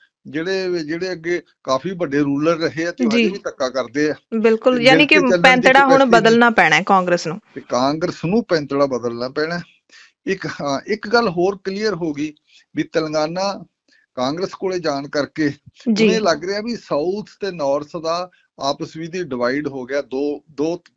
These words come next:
Speaker 1: ਦੋ ਹਿੱਸੇ ਹੋ ਗਏ almost ਦੇਸ਼
Speaker 2: ਬਿਲਕੁਲ।
Speaker 1: ਦੇ। ਤੇ
Speaker 2: ਉੱਧਰ
Speaker 1: ਉਹਦੇ
Speaker 2: ਉਹਦੀ
Speaker 1: ਚ ਸਾਊਥ
Speaker 2: बढ़त ਹੋਈ
Speaker 1: ਵਾਲੇ
Speaker 2: ਹੈ।
Speaker 1: ਸਾਰੇ ਬੀਜੇਪੀ ਦੀ, ਬੀਜੇਪੀ ਚ ਉਹ ਬ-, ਮ-, ਹਿੰਦੂਤਵਾ ਤੇ ਜਿਹੜਾ, ਅਹ, ਉਹ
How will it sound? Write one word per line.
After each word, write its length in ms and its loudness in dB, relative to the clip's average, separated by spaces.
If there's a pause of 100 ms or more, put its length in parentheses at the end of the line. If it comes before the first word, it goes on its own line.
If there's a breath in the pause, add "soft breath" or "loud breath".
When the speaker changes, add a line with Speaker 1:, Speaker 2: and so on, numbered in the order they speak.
Speaker 1:
ਦੋ 340 -4
ਹਿੱਸੇ 280 -4
ਹੋ 160 -8
ਗਏ 160 -4
almost 560 -2
ਦੇਸ਼ 120 4
Speaker 2:
ਬਿਲਕੁਲ। 260 2
Speaker 1:
ਦੇ। 80 -2
ਤੇ 80 -10 (420 loud breath)
Speaker 2:
ਉੱਧਰ 300 6
Speaker 1:
ਉਹਦੇ 220 6
Speaker 2:
ਉਹਦੀ 120 2
Speaker 1:
ਚ 20 -6
ਸਾਊਥ 220 6
Speaker 2:
बढ़त 260 6
ਹੋਈ 120 6
Speaker 1:
ਵਾਲੇ 120 2
Speaker 2:
ਹੈ। 60 -10 (280)
Speaker 1:
ਸਾਰੇ 420 0
ਬੀਜੇਪੀ 560 -6
ਦੀ, 220 -8 (300)
ਬੀਜੇਪੀ 500 -2
ਚ 280 -2 (400)
ਉਹ 260 -4
ਬ-, 260 -4
ਮ-, 180 -10
ਹਿੰਦੂਤਵਾ 760 -2
ਤੇ 260 -4 (360)
ਜਿਹੜਾ, 360 -2
ਅਹ, 320 -12
ਉਹ 380 -8